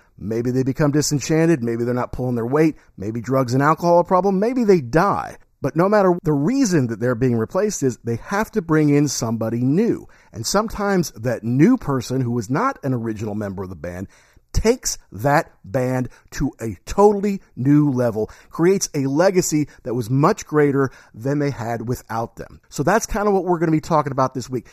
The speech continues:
Now, we put a couple of parameters around it, okay? The band had to release at least one album without this replacement person,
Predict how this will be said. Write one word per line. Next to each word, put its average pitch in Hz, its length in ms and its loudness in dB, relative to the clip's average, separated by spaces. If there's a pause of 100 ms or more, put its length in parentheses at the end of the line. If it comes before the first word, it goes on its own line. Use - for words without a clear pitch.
(140)
Now, 110 80 -8
we 131 100 -2
put 247 220 2
a 226 40 4
couple 226 360 0
of - 80 -2
parameters 147 600 0
around 87 280 -10
it, - 80 -20
okay? 107 260 -12 (200)
The 120 100 -6
band 190 560 0
had 196 260 -2
to 180 100 -8
release 170 380 -2
at 127 140 -6
least 147 240 -4
one 120 400 2
album 180 480 2 (100)
without 180 380 2
this 156 200 0 (200)
replacement 165 760 0
person, - 400 -14